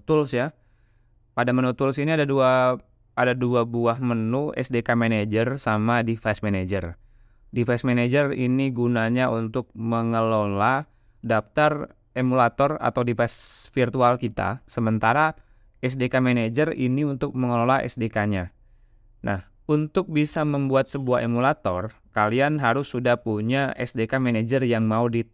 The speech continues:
ditanamkan pada emulator tersebut. Jadi di sini kita harus masuk ke dalam S D K Manager terlebih dahulu. Nih ya. Nah, jadi pada S D K Manager kalian bisa install seperti di sini. Di sini udah ada pilihan S D K platformnya.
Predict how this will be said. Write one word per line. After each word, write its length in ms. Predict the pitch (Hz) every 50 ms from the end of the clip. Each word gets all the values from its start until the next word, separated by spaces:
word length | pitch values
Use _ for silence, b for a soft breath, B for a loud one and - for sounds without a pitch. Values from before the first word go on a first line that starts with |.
| _ _ _ -
ditanamkan 1040 | 113 120 120 117 117 113 113 107 - 120 117 113 110 110 110 107 135 135 135 131 127
pada 320 | 120 110 113 120 123 117
emulator 400 | 113 117 113 110 107 - - 110
tersebut. 400 | 104 107 95 - 104 98 92 90 - _ _ - - _ _ _ _ _ _ _ -
Jadi 160 | - 110 131
di 140 | 147 147 139
sini 200 | - 135 143 151 151
kita 320 | 151 147 135 - 139 139 139
harus 160 | 143 135 127
masuk 320 | 110 117 - - 135 -
ke 40 | 131 127
dalam 400 | 110 110 117 131 131 131 131 -
S 160 | 120 - 113
D 80 | 107 110
K 240 | - - 131 127
Manager 480 | 127 120 110 107 104 104 104 120 120 113 - -
terlebih 320 | 113 104 104 98 98 104
dahulu. 400 | 98 98 95 95 92 90 87 87 - _ _ _ - - - - - - - - _ _ _ - _ _ _ _ _ - - _ - - - - -
Nih 180 | 113 107 101
ya. 60 | 107 123 - _ _ _ _ _ _ _ - - _ _ - _ _ _ _ - 127
Nah, 80 | 127
jadi 240 | 123 131 143 170 175
pada 240 | - 160 151 147 139
S 80 | 143 143
D 80 | 139 143 143
K 80 | 139
Manager 560 | 135 139 135 127 123 123 127 151 160 160 160 -
kalian 320 | 143 131 131 143 151 151
bisa 320 | 139 131 131 - 135 120
install 480 | 117 117 110 110 - - 127 127 131 135
seperti 320 | - 117 - 110 110 113
di 60 | 113 110
sini. 300 | - 104 98 98 107 123 123 -
Di 160 | 117 113 107
sini 240 | - 113 113 123 127
udah 160 | 123 120 117
ada 80 | 113 110
pilihan 480 | - - 113 107 113 113 117 113 113
S 160 | - 117 - -
D 160 | 120 117 -
K 160 | 117 110 -
platformnya. 800 | - 113 107 - - 120 107 104 98 95 95 98 107 120 127 _